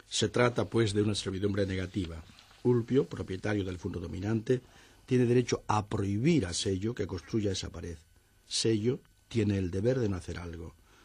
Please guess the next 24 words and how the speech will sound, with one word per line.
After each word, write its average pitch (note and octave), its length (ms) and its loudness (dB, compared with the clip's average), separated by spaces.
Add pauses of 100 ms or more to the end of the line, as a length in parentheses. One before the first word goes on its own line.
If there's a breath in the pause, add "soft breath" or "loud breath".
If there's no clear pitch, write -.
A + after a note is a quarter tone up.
de G2 140 -4
no G#2+ 80 0
hacer G#2+ 200 -2
esa F2 220 -4
pared. - 280 -14 (440 soft breath)
Si - 180 -4
Sello A#2+ 300 4
hiciese G2 320 -2
la F2+ 140 -6
pared, A2+ 340 0
privaría F#2+ 440 -2
a E2+ 40 -4
Ulpio G#2+ 460 -2
de G2+ 140 -2
algún G#2+ 280 -2
derecho, A2 440 0 (340 soft breath)
derecho E2+ 300 -8
de D#2 100 -8
paso, A#2+ 560 -2
derecho - 240 -12
de E2+ 100 -10
vistas, A2+ 440 -6
de F#2 100 -10
luces, A#2+ 500 -2